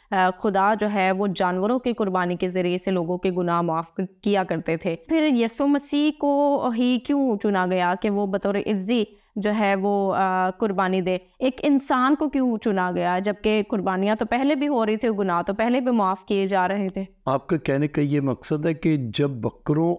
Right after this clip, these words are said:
Speaker 2: और बछड़ों की
Speaker 1: जी।
Speaker 2: कुर्बानी से गुनाह माफ़
Speaker 1: माफ़
Speaker 2: हो रहे
Speaker 1: हो
Speaker 2: थे,
Speaker 1: रहे थे, जी।
Speaker 2: तो फिर यीशु की कुर्बानी की क्यों जरूरत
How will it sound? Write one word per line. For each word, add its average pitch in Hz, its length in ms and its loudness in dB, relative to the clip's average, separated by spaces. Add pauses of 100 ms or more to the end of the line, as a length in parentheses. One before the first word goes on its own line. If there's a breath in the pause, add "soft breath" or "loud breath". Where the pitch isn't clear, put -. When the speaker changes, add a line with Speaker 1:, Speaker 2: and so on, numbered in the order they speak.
Speaker 2:
और 123 80 -2
बछड़ों 160 540 -2
की 196 220 0
Speaker 1:
जी। 175 100 2
Speaker 2:
कुर्बानी 123 380 0
से 180 160 0
गुनाह 160 320 0
माफ़ 127 680 -2
Speaker 1:
माफ़ 190 200 0
Speaker 2:
हो 151 80 2
रहे 143 160 2
Speaker 1:
हो 202 120 -2
Speaker 2:
थे, 135 140 0
Speaker 1:
रहे 175 120 -2
थे, - 180 -6
जी। 190 240 0
Speaker 2:
तो 165 80 2
फिर 190 260 -2
यीशु 139 500 -2
की 185 160 -2
कुर्बानी 135 480 0
की 147 160 -4
क्यों 180 240 0
जरूरत 165 340 -2